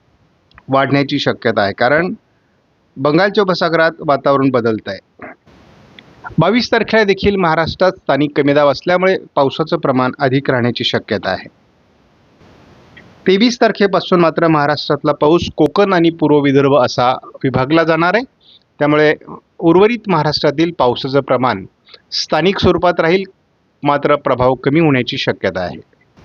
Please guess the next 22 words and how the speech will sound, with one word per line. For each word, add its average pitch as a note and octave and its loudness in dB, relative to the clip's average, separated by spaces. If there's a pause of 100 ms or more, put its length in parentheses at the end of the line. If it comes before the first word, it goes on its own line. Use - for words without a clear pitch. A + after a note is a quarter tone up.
(120)
जीएफएस A3+ 2
मॉडेलने G3+ 4 (100)
आज E3+ -2 (640)
मराठवाडा, D#3+ 0 (640)
मध्य C#3 -2
महाराष्ट्र, D3 0 (1300)
उत्तर F3 0
महाराष्ट्र, E3 0 (320)
पश्चिम F3+ -2
महाराष्ट्र, D#3+ 0
कोकण, D#3+ 0 (1040)
विदर्भ, D#3+ 2
पूर्व D#3 2
भाग C#3+ 0 (560)
या F3 2
ठिकाणी G#3+ 2
पावसाचा E3+ 2
अंदाज D#3+ 2
दिलेला C#3 2
होता. C3 0 (1500)
उद्या E3+ 4
देखील G#3 2